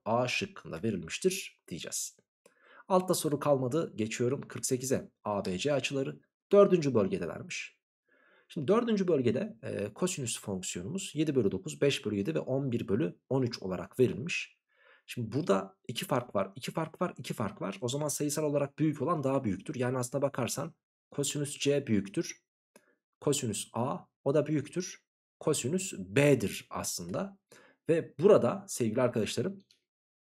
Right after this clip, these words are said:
şimdi kosinüs için yorum yapalım seninle beraber. Hop, şunu yaptım.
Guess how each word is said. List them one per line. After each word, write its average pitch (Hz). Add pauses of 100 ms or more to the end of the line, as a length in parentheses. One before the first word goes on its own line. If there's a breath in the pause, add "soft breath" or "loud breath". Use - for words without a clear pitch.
şimdi 139 (320)
kosinüs 151
için 156
yorum 123
yapalım 82
seninle 80
beraber. 80 (400)
Hop, 131
şunu -
yaptım. 92